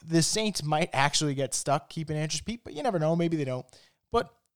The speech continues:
there are still ways they can improve the team. They can improve their,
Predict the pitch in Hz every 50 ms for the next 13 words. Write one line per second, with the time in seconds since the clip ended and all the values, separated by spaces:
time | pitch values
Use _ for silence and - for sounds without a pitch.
0 | _ _ _ _ _ _ _ _ _ _ _ _ _ _ _ _ _ - 175 220
1 | 240 262 233 202 170 - - - 254 247 202 156 175 196 214 190 165 170 160 151
2 | 143 156 147 143 143 143 180 175 139 - - _ _ - - - - 139 139 143
3 | 143 143 139